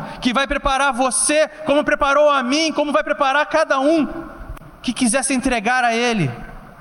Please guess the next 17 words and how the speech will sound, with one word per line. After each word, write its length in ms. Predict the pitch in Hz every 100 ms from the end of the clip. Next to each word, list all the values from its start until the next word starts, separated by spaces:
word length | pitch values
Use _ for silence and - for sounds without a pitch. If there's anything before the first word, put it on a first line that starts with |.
| - - -
Então 260 | 170 294 294
deixe 340 | 220 339 330
esse 160 | - 269
fogo 400 | - 277 320 277
da 140 | 254
forja 420 | - 262 285 262
queimar 480 | 262 285 240 285 294
você 480 | 247 247 - 254 254 - - - - - - - - - - -
e 100 | 240
transformá-lo, 1160 | 285 269 285 247 240 269 285 233 127 156 - - - - - - - - -
moldá-lo, 1120 | 208 262 285 196 254 262 247 180 131 - - - - - - - - - - - - -
para 140 | 226
que 140 | 226 233
você 320 | 240 226 254
dê 140 | 202
testemunho 720 | 214 233 - 220 190 208 214 185
disso 500 | 143 190 170 -